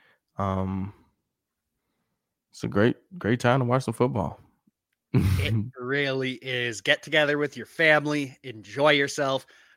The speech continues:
Speaker 2: Great time to watch some football. Great time to head over to our sponsors at bet online dot A G. And until then, we will see you next time.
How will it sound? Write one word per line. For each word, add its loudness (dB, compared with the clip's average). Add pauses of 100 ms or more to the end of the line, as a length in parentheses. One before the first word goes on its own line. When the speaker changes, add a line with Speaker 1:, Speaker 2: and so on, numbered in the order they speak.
Speaker 2:
Great -8
time -2
to -8
watch -2
some -14
football. -2
Great -4
time -4
to -8
head -2
over -4
to -8
our 0
sponsors -6
at -4
bet 0
online 0
dot 0
A -6
G. -8 (600)
And 2 (560)
until -2
then, -4 (640)
we -8
will -4
see -8
you -14 (400)
next -16
time. -18